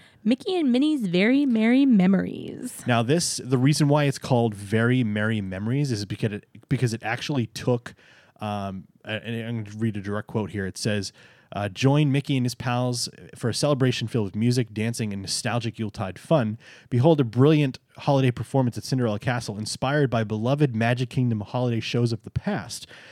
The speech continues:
Speaker 2: Uh, Mickey's 'Twas the Night Before Christmas, Celebrate the Season, and Mickey's Most Merriest Celebration. So if you see the video, which is on youtube dot com slash a couple of park hoppers,
Speaker 1: Yes.
Speaker 2: you see different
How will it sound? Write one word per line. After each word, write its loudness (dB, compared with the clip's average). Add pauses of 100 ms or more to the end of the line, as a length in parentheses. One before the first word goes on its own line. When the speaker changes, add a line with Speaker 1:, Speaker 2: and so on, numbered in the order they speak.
(320)
Speaker 2:
Uh, -2
Mickey's 2
'Twas 2
the -2
Night -2
Before -2
Christmas, -4
Celebrate 4
the -4
Season, 0
and -8
Mickey's -4
Most -6
Merriest -4
Celebration. -10 (300)
So 4
if -2
you 2
see 0
the 4
video, 4
which 2
is -2
on -2
youtube -4
dot -4
com -8
slash -2
a -20
couple -6
of -6
park 0
hoppers, -10
Speaker 1:
Yes. 2
Speaker 2:
you 2
see 2
different 2